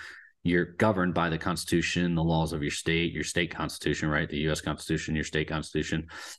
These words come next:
policy, and all these things, which sometimes gets violated. Sometimes it's accidental. Sometimes it's intentional, or it's just a lack of training. But they need to know that the person they're hiring isn't going to be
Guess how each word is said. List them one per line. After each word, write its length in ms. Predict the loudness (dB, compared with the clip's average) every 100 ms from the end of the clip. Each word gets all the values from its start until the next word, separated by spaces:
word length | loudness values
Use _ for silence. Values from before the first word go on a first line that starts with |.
| _
policy, 720 | 0 2 2 2 2 4 4 0
and 120 | 0
all 120 | 2
these 200 | 2 2
things, 400 | 4 4 4 2
which 320 | 0 0 -2 -10 -14 -16 -18 _
sometimes 540 | 0 2 2 2 2
gets 260 | 0 -2 0
violated. 580 | 2 2 2 2 0 0
Sometimes 440 | -2 0 -2 -4
it's 140 | -4
accidental. 680 | -4 -4 -4 -2 0 -2 -4 -6
Sometimes 560 | -4 -4 -2 -2 -2
it's 360 | -2 0 0 -2
intentional, 680 | -4 0 -2 0 0 0 0
or 160 | 0
it's 160 | 0 -2
just 180 | -4 -2
a 40 |
lack 240 | 0 0 -2
of 80 |
training. 480 | 0 4 4 4 0 -6 -16 -16 -18 _ _ _ _ _ _ _ 4
But 280 | 4 4
they 120 | 6 10
need 180 | 10
to 60 | 10
know 280 | 8 10 8
that 400 | 8 6 2 0 -12 _ _ -4
the 100 | -4
person 380 | 4 4 4 4
they're 120 | 4
hiring 800 | 2 4 6 6 6 4 2 0
isn't 340 | 2 4 4 4
going 400 | 2 4 2 2
to 120 | 0
be 500 | 4 6 6 4